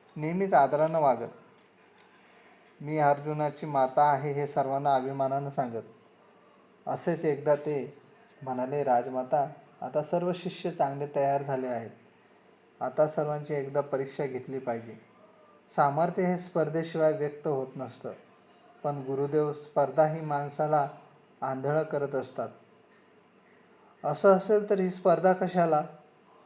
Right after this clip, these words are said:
मी विचारलं. "तसं नाही. स्पर्धा हे जीवनाचं आवश्यक अंग आहे. <clears throat> स्पर्धा नसेल तर गंजून जाईल. त्याचे खरे गुण कधीच व्यक्त होणार नाहीत."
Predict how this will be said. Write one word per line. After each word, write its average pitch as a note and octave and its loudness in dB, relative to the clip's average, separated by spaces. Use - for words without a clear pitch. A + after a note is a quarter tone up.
मी C#3+ -4
विचारलं. A#2+ -4
"तसं D#3 -2
नाही. C3 -2
स्पर्धा C#3+ 0
हे D3+ 0
जीवनाचं C#3 -4
आवश्यक C3 -4
अंग C#3+ -6
आहे. A#2 2
<clears throat> D3+ -6
स्पर्धा D#3 4
नसेल E3+ -4
तर F3 0
गंजून D3+ -6
जाईल. B2 -4
त्याचे D3+ -2
खरे D3 -2
गुण D3 -8
कधीच D3+ -8
व्यक्त C3+ -6
होणार B2 -2
नाहीत." A2+ -8